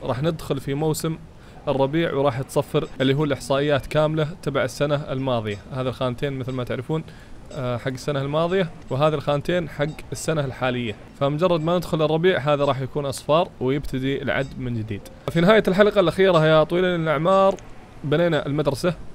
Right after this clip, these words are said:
وبنينا طبعا المدرسة هذه صغيرة، والشغلات هذه صغيرة كلها للأمانة راح أطيرها، لأن المود هذا يعني فيه ميزات كثير، لكن المباني الصغيرة ما عجبني منها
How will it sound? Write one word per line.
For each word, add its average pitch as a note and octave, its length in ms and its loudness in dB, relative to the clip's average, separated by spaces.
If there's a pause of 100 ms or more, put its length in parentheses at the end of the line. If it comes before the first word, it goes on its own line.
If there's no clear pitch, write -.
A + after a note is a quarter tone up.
(360)
وبنينا D3 1000 0 (160)
طبعا C3+ 140 0
المدرسة C#3+ 480 0
هذه C3 80 2
صغيرة، C#3+ 480 0
والشغلات B2+ 600 -2
هذه C#3 220 0
صغيرة C#3 460 -4
كلها C#3+ 460 -2
للأمانة D3 580 0 (420)
راح C#3+ 220 -2
أطيرها، D3+ 580 0 (160)
لأن G3+ 360 -6 (680)
المود D3+ 400 0
هذا F3+ 480 4
يعني D3 640 -4
فيه F#3+ 200 0
ميزات F3 460 0
كثير، E3+ 300 2 (180)
لكن D3 380 0
المباني D#3 360 0
الصغيرة D#3+ 420 -2
ما D#3 140 -2
عجبني C#3+ 380 -4
منها D3 340 -2